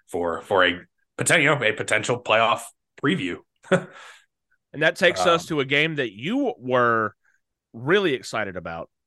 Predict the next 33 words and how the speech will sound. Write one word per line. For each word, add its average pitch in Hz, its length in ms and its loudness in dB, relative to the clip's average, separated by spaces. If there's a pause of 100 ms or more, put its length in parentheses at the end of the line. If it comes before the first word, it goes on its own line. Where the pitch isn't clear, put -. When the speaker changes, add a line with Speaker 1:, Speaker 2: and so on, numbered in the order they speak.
(920)
Speaker 2:
Um, 98 360 -2
Speaker 1:
Yeah, 160 300 4 (580)
Lambeau 147 300 6
Speaker 2:
yeah. 175 60 4
Speaker 1:
Field 170 280 4
at 123 140 -2
night, 127 240 0 (640)
finally. 117 680 0 (1120)
In 110 340 -12
December, 117 800 0
the 165 160 4
frozen 127 680 0
tundra 113 480 -4
of 90 420 -4
Lambeau 107 560 -6
Field. 92 680 -6
<laughs> 107 40 -10 (1120)
Um, 95 680 -6 (500)
Speaker 2:
I've 180 180 2
lost 170 200 6
Speaker 1:
yeah, - 80 0
Speaker 2:
track 131 180 4
Speaker 1:
Green 123 60 -2
Speaker 2:
with 113 80 -6
who's 117 180 -4
doing 110 260 -2
these. 104 360 -6 (100)
<laughs> - 80 -10
Speaker 1:
Oh, 190 140 2
well, 143 260 6
well, 180 220 8
you 185 80 6
know, 233 120 8